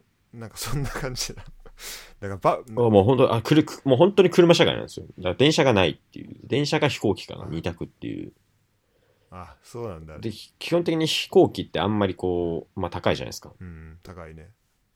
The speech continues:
Speaker 2: 高いんで、まあ、基本的に六時間、七時間ぐらいだったらみんな車で普通に動くんですよ。
Speaker 1: あ、そうなんだ。
Speaker 2: なんか本当になんか、やばい、やばいですよね。
Speaker 1: うん、やばいね。
Speaker 2: 感覚的に。はい。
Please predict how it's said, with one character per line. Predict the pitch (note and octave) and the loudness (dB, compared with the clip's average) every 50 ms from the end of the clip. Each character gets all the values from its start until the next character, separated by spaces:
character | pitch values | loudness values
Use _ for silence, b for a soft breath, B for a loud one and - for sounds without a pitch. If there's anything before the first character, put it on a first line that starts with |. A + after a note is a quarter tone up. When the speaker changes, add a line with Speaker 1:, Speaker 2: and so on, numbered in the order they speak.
| _ _ | _ _
Speaker 2:
高 | - F2 - - G#2 F#2+ F#2 | -16 -12 -4 -2 -2 0 0
い | E2+ E2 D2+ | -2 -2 -4
ん | C#2+ C#2+ C#2+ | -6 -4 -2
で、 | E2 E2 D#2 D2 C2 A#1 - - _ - | -2 0 0 -2 -4 -6 -12 -14 _ -14
ま | F2+ E2+ | -12 -12
あ、 | - | -8
基 | - - | -6 -6
本 | D3+ D#3 | -6 -4
的 | D3+ - D#3+ | -4 -4 -2
に | D#3+ D3 C#3 C3 | 0 0 2 2
六 | A#2 A2+ A2+ D#3+ D#3+ | 2 2 2 0 0
時 | D3+ D3 - | -2 -2 0
間、 | - D#3 D3 | 0 2 4
七 | D3 C#3 C3+ C#3+ | 4 6 6 6
時 | C#3 C3+ | 4 4
間 | D3 C#3+ C#3+ C#3 | 4 2 4 4
ぐ | C3 | 4
ら | E2+ | 2
い | |
だ | D#2+ | 2
っ | - | 0
た | C#2 | -4
ら | C#2 | -4
み | C#2+ F2 G2+ | -2 -2 -4
ん | |
な | G2+ G2+ | -4 -4
車 | - - G2+ G#2+ A2+ A2 G2+ | -2 -2 0 2 2 2 2
で | G2 G2 F#2+ F#2 | 4 4 2 2
普 | F2 - | 0 -4
通 | - - A2 | -8 -4 -2
に | G#2 F#2 E2 | -2 0 0
動 | E2 F2 F2+ F2 | 0 -2 -2 -4
く | - - | -6 -12
ん | |
で | - - | -14 -14
す | - | -16
よ。 | F2+ F2 - | -16 -16 -16
Speaker 1:
あ、 | |
そ | - - - F#2 - F2+ E2+ | -18 -18 -16 -16 -16 -16 -16
う | D#2+ | -16
な | D2+ | -18
ん | F#2 F2+ | -18 -18
だ。 | - - _ _ _ _ _ _ _ _ _ B B B B B B B B B B B - | -18 -20 _ _ _ _ _ _ _ _ _ B B B B B B B B B B B -14
Speaker 2:
な | - F2 F2+ | -12 -12 -12
ん | |
か | - - C#2+ | -12 -12 -10
本 | E2+ G#2+ G#2+ G#2 - _ | -8 -6 -8 -8 -10 _
当 | - G#2+ | -6 -4
に | G#2 G#2 G#2 G2+ G2+ | -2 0 0 0 0
な | G#2 G2 | 0 -2
ん | - | -2
か、 | - A1+ - - _ _ _ _ - F#2+ - _ - - - _ _ _ _ _ _ _ _ _ _ - | -6 -8 -10 -10 _ _ _ _ -20 -20 -20 _ -20 -20 -20 _ _ _ _ _ _ _ _ _ _ -20
や | B1+ - F2+ F#2 F#2+ | -14 -10 -6 -2 0
ば | G#2+ A2+ E2+ | 0 0 0
い、 | |
や | D#2 F2 F#2+ | 0 2 2
ば | A2+ B2 F2+ | 4 2 2
い | - | 0
で | - - - | -4 -12 -18
す | - - | -16 -16
よ | - E2+ | -14 -14
ね。 | F2 | -14
Speaker 1:
う | F2+ | -16
ん、 | |
や | F2+ | -12
ば | F2+ A#2+ A2 | -12 -12 -12
い | F2+ | -10
ね。 | E2 | -14
Speaker 2:
感 | - - E2 E2+ | -14 -16 -14 -12
覚 | - E2+ - - | -12 -14 -14 -12
的 | - - - | -12 -12 -12
に。 | - - - - - _ _ - A2+ A2+ - - - - - | -12 -14 -16 -16 -18 _ _ -20 -20 -20 -20 -20 -20 -20 -18
は | - - | -14 -14
い。 | - | -14